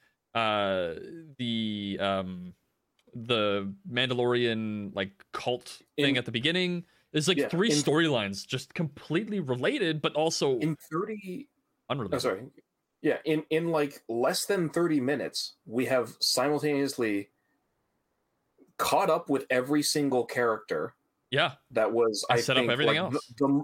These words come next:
Speaker 2: the most connected to Din.
Speaker 1: Yeah.
Speaker 2: We have set up the new storyline.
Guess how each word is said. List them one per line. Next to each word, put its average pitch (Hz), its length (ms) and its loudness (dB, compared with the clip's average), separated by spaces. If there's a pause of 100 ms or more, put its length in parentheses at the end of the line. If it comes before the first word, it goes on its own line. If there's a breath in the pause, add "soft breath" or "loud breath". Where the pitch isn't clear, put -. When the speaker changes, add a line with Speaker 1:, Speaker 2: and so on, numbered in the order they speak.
Speaker 2:
the 131 160 2
most 139 420 4
connected 135 680 0
to 120 220 0
Din. 98 440 -4
Speaker 1:
Yeah. 113 220 2 (640)
Speaker 2:
We 123 100 4
have 117 100 2
set 147 280 4
up 170 180 0
the 139 100 4
new 120 360 2
storyline. 135 840 0